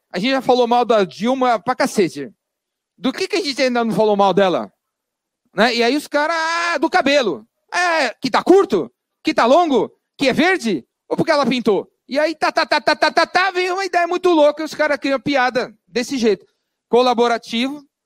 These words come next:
com mais de uma pessoa. Então, quando você tiver no buraco precisando resolver seu problema,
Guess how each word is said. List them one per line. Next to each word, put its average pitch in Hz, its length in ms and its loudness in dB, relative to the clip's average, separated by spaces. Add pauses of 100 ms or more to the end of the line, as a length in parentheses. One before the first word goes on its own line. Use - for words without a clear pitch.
com 233 140 -2
mais 220 200 0
de 202 60 -4
uma 214 140 0
pessoa. 202 380 -2 (460)
Então, 247 460 0 (460)
quando 349 240 4
você 285 240 0
tiver 240 280 -2
no 240 80 -2
buraco 202 480 0
precisando 220 360 -6
resolver 202 360 0
seu 180 200 -4
problema, 170 680 -2